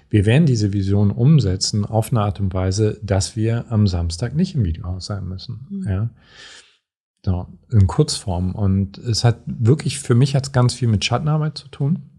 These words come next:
Speaker 1: Und, äh, auch mit, äh, wir haben ja vorhin über, hm, friedvolle Kommunikation gesprochen, also mit dich weniger damit aufhalten, wie sagt jemand was, sondern was ist das Bedürfnis dahinter?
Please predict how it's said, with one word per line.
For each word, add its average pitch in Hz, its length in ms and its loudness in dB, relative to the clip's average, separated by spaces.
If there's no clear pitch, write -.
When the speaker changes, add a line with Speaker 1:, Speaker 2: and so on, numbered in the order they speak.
Speaker 1:
Und, 123 540 4
äh, 117 40 2
auch 107 520 2
mit, - 420 0
äh, 104 220 2
wir 104 120 6
haben 107 100 6
ja 113 80 6
vorhin 113 320 4
über, 101 500 2
hm, 101 320 2
friedvolle 110 480 0
Kommunikation 104 720 2
gesprochen, 95 400 0
also 98 220 -2
mit 98 180 2
dich 98 180 4
weniger 127 340 8
damit 113 240 4
aufhalten, 104 640 0
wie 123 240 4
sagt 131 320 0
jemand 113 340 0
was, 107 220 -2
sondern 98 300 0
was 90 180 -2
ist - 180 -10
das 85 120 -8
Bedürfnis 95 600 -10
dahinter? 87 400 -10